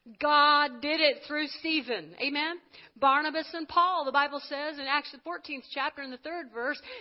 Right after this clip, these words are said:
that the signs were wrought through Barnabas and Saul. They did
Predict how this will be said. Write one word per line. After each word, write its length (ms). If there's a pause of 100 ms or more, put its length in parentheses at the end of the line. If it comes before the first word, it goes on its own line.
that 180
the 80 (180)
signs 640 (200)
were 120
wrought 440
through 240
Barnabas 520
and 260
Saul. 420
They 120
did 180